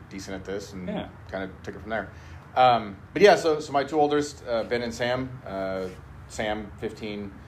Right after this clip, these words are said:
Speaker 1: uh, Ben thirteen. Yeah, they've been playing competitively. Sam was seven when he played his first tournament, and then Ben was five when he played his first tournament.
Speaker 2: Okay. And did
Speaker 1: Yeah.
Speaker 2: you introduce it to them, or did they kinda find it on their own a little bit,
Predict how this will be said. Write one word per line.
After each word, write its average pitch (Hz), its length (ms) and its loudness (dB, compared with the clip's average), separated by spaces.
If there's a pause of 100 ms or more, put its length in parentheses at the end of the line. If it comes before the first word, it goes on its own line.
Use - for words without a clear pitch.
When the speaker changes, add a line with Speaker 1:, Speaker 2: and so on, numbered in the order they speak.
(300)
Speaker 1:
uh, 101 220 4
Ben 107 180 -2
thirteen. 117 320 -4
Yeah, 113 120 4
they've 139 180 2
been 160 200 0
playing 156 640 4
competitively. 113 880 -4 (420)
Sam 127 300 0
was 123 180 -2
seven 139 400 2
when 139 100 -2
he 135 140 -2 (140)
played 131 140 -2
his 120 80 -6
first 131 160 -6
tournament, 123 320 -4
and 110 80 -6
then 107 180 -6
Ben 107 220 -4
was 98 120 -6
five 90 540 0
when 90 80 -12
he 90 60 -10
played 85 180 -12
his 82 100 -12
first - 200 -16
tournament. - 260 -6
Speaker 2:
Okay. 127 100 -8 (320)
And 143 120 0
did 135 200 0
Speaker 1:
Yeah. 147 80 4
Speaker 2:
you 143 140 2
introduce 135 380 0
it - 120 -12
to 160 140 2
them, 180 280 0
or 120 100 -2
did 120 100 -2
they 120 100 -2
kinda 120 240 -6
find 120 220 -4
it - 20 -6
on 110 80 -6
their 110 180 -4
own 170 200 0
a 175 60 0
little 175 200 0
bit, 151 200 2